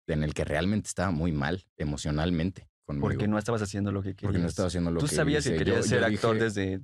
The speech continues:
Speaker 2: toda tu vida?
Speaker 1: Sí, desde, desde chiquito, chiquito, no sé cuántos años tenía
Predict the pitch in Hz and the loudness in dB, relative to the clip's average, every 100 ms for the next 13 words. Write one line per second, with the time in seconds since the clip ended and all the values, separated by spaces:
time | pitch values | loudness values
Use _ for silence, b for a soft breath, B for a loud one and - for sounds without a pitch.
0 | - - 98 95 95 - - - 101 85 | -8 -4 -4 -4 -8 -10 -12 -2 0 0
1 | - - 101 90 92 98 98 101 95 104 | -4 0 2 2 2 2 2 2 2 0
2 | - 135 139 185 - 139 135 101 87 - | -2 -2 0 -2 -2 0 0 0 0 -2
3 | 92 - 90 85 - 78 80 90 | -2 0 -2 0 0 0 0 -2